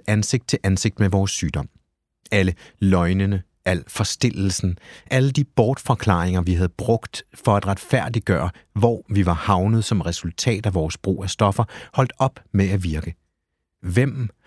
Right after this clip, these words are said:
og hvad vi var, blev tydeligere. Vi kunne ikke længere komme uden om sandheden.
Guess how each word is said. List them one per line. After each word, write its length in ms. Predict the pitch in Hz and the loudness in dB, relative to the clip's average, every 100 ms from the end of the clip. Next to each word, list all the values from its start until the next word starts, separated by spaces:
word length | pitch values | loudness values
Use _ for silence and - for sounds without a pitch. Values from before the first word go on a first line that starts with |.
| - - | -20 -2
og 140 | 87 | 0
hvad 300 | 85 92 101 113 - | 2 0 0 -2 -4
vi 240 | 101 95 | -2 2
var, 220 | 101 107 - | 2 0 -2
blev 180 | 127 123 120 | -2 -2 -2
tydeligere. 640 | - 92 101 95 - 67 - _ _ _ _ 85 | -2 0 0 -2 -6 -12 -14 _ _ _ _ -4
Vi 60 | |
kunne 140 | 85 82 | 0 2
ikke 120 | 87 | 2
længere 360 | 82 82 85 | 2 0 -2
komme 280 | 85 - 82 - | -4 -4 -4 -2
uden 320 | 98 92 101 | 0 0 -2
om 140 | - 92 | -4 -4
sandheden. 640 | - 71 67 - - 71 | -4 -6 -6 -10 -10 -16